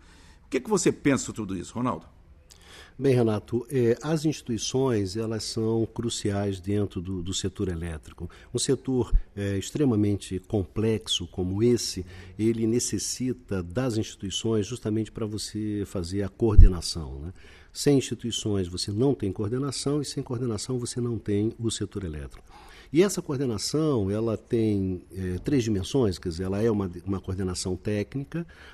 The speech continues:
Speaker 2: aquela que o setor reconhece diretamente, que é o despacho, et cetera, et cetera. Tem uma, uma, uma coordenação econômica, mas é fundamental a coordenação política. Por que que a coordenação política ela é importante?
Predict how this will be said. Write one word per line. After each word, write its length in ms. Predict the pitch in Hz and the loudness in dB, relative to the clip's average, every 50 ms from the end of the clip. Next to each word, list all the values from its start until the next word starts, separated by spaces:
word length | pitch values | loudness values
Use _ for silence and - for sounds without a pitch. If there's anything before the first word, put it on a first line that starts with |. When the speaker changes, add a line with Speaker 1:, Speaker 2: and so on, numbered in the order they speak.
| - | -12
Speaker 2:
aquela 320 | 95 92 - - 98 92 90 | -12 -8 -4 -2 -2 -2 -4
que 100 | - 92 | -6 -8
o 20 | |
setor 320 | - - 90 - - 107 | -8 -8 -8 -6 -4 -4
reconhece 1080 | 92 82 90 - - 85 90 104 110 110 104 95 92 - - - 85 82 80 78 78 78 | -4 -4 -6 -8 -8 -6 -4 -2 -2 -2 -2 -4 -6 -6 -8 -8 -8 -8 -6 -8 -8 -10
diretamente, 800 | 76 78 95 95 98 90 - 92 80 85 104 107 104 95 - - | -8 -6 -6 -4 -4 -6 -6 -8 -6 -4 -2 -2 -2 -2 -4 -8
que 80 | - - | -8 -6
é 40 | 95 | -6
o 60 | 90 | -6
despacho, 720 | 80 - - - - - 95 110 107 101 90 85 - - 90 | -6 -8 -12 -12 -10 -10 -8 -4 -4 -4 -4 -4 -8 -10 -10
et 100 | - - | -10 -8
cetera, 460 | - - 104 98 92 85 - 85 87 | -8 -6 -6 -6 -6 -8 -10 -12 -14
et 80 | 87 - | -12 -12
cetera. 420 | - - 135 139 147 - - - - - - - - - - | -10 -8 -6 -6 -8 -10 -12 -20 -20 -20 -20 -20 -14 -4 4
Tem 140 | - 151 147 | 6 8 8
uma, 140 | 127 117 104 104 95 - - 110 | 8 6 4 2 -2 -6 -6 -4
uma, 260 | 107 104 107 101 98 | 0 2 2 2 2
uma 200 | 98 101 101 92 | 2 0 0 0
coordenação 580 | - 104 104 95 101 98 95 - - 95 90 | 0 -4 -4 -2 -2 -4 -2 -4 -4 -4 -6
econômica, 680 | 90 - - 104 110 127 151 165 139 110 95 - 107 95 - - - - - - - | -6 -4 -4 -4 -2 0 2 2 2 0 0 -2 -8 -10 -10 -14 -20 -20 -20 -12 -6
mas 220 | 131 139 151 139 160 | -2 0 0 2 2
é 80 | 175 165 | 0 -2
fundamental 1040 | - - - 190 208 190 160 160 143 135 113 104 95 - 139 151 151 139 113 107 | -2 -6 -4 -2 -2 0 0 2 2 2 2 0 -2 -2 -4 -2 0 0 0 0
a 40 | 101 | 0
coordenação 600 | - - 120 117 131 127 123 110 - - 139 139 | -2 -2 -2 0 0 0 0 -2 -2 -2 -4 -4
política. 960 | 127 - - - 151 143 127 117 120 117 - - - 90 - - - 78 76 - - - - - | -4 -6 -10 -6 -2 -2 0 0 0 -2 -2 -6 -8 -8 -8 -6 -8 -8 -8 -8 -14 -20 -12 -4
Por 120 | - 180 | -4 -2
que 120 | - - 220 | -2 -2 -6
que 100 | - 170 | -4 -4
a 20 | |
coordenação 460 | 135 123 120 120 110 101 - - 110 | -2 0 0 0 0 -2 -2 -4 -6
política 340 | 101 107 98 98 92 - - | -6 -4 -6 -6 -6 -6 -6
ela 80 | 92 95 | -4 -4
é 40 | |
importante? 640 | 90 - - 90 82 - - 85 80 76 69 - 85 | -4 -4 -6 -8 -8 -8 -12 -12 -12 -10 -12 -12 -14